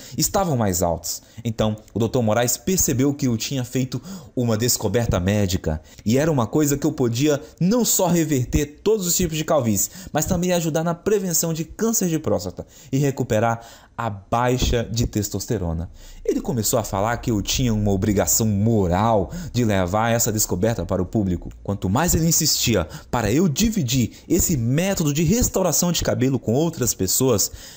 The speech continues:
mais eu achava que ele estava correto. Então, eu perguntei ao doutor Moraes como a gente vai dividir esse método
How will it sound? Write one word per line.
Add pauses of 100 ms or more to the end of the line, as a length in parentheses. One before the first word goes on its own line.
(160)
mais
eu
achava
que
ele
estava
correto. (200)
Então, (160)
eu
perguntei
ao
doutor
Moraes (380)
como
a
gente
vai
dividir
esse
método